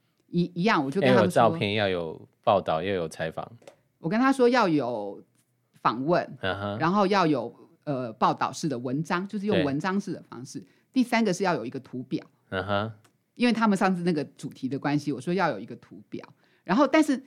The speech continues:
Speaker 1: 你们分配到这一组的这个，这个内容里头，哪一个部分要用图表，哪一个部分要用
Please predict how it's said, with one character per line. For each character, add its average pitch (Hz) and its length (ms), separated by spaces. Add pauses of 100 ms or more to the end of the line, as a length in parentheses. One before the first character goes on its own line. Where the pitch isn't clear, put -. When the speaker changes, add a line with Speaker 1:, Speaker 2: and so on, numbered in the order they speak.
(120)
Speaker 1:
你 175 200
们 156 180
分 233 160
配 254 140
到 202 180
这 170 120
一 175 100
组 160 200
的 113 140
这 175 140
个， 143 120 (120)
这 202 160
个 123 440
内 185 180
容 113 200
里 98 120
头， 127 200 (220)
哪 156 220
一 220 100
个 277 80
部 254 140
分 220 120
要 196 100
用 175 120
图 - 180
表， 139 260
哪 160 140
一 202 80
个 233 60
部 220 140
分 196 180
要 175 160
用 151 340